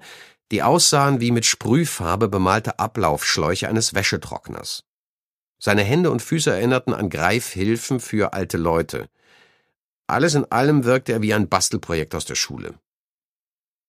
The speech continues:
„Meinst du, er lebt?“, fragte Emi, während wir aus dem Küchenfenster schauten. „Was meinst du damit?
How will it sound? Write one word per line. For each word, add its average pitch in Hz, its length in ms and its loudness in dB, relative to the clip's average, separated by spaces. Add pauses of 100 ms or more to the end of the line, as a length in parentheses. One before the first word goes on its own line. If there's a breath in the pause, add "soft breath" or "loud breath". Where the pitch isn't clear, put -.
(840)
„Meinst - 320 -4
du, 92 40 0
er - 120 -6
lebt?“, - 480 -6 (480)
fragte 104 400 0
Emi, 120 320 2
während 92 280 0
wir 92 120 -2
aus - 60 -8
dem 120 140 -2
Küchenfenster - 600 -8
schauten. - 420 -6 (1120)
„Was - 160 -14
meinst 69 320 -2
du 78 60 -4
damit? 73 320 -4